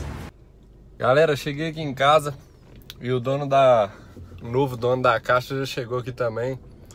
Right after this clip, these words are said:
Tô tirando o carro da garagem aqui, mano, pra passar o som pro carro dele,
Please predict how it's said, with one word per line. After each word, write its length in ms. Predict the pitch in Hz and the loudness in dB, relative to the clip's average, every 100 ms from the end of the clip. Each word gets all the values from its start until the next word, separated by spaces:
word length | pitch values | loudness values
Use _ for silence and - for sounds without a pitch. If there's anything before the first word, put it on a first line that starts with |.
| - - - - - | -20 -20 -20 -20 -14
Tô 80 | - | -10
tirando 340 | 127 156 165 180 | -6 -2 -2 0
o 60 | |
carro 220 | 170 180 | 2 2
da 100 | 165 | 2
garagem 460 | 160 165 156 156 143 | 0 2 4 2 0
aqui, 180 | - 165 | -6 -4
mano, 220 | 156 120 | -2 -2
pra 160 | 131 - | -2 2
passar 340 | 135 123 135 | 2 2 -2
o 60 | 127 | -4
som 220 | - 127 | -6 -6
pro 100 | 127 | -4
carro 300 | 139 131 120 | 0 0 0
dele, 320 | 110 139 | -4 -6